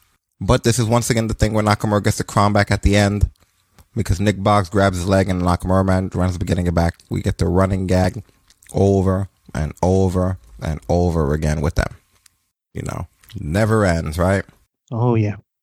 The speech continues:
Speaker 1: What do I have here? I have a clip. What is this?
Speaker 2: Oh, God, I'm scared.
Speaker 1: Oh, this wasn't that,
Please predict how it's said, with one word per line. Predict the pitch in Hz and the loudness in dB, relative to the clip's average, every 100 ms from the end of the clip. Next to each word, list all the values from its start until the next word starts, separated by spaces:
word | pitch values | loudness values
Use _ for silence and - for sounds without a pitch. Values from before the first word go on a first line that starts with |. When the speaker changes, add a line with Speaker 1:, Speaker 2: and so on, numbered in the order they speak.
| _ - | _ -10
Speaker 1:
What | - | -2
do | 90 | 0
I | 92 | 2
have | 87 90 98 95 | 2 2 0 -2
here? | - | -2
I | - | 0
have | 95 101 | 2 2
a | 87 | 2
clip. | - - - 131 92 - - - _ _ - | -2 -2 4 6 4 4 0 0 _ _ -16
What | - - | -10 -8
is | - - - - - | -8 -10 -18 -20 -10
this? | - - - - - - _ _ _ - | -8 -6 -8 -8 -12 -20 _ _ _ -20
Speaker 2:
Oh, | 98 | -6
God, | 117 104 101 | -4 -2 -4
I'm | 104 | -6
scared. | - 107 107 - _ _ - 87 - _ _ _ _ - | -2 2 2 0 _ _ -6 -6 -6 _ _ _ _ -4
Speaker 1:
Oh, | 101 | -2
this | 123 - | -2 -2
wasn't | 139 113 95 | -2 0 -2
that, | 85 82 | -2 -4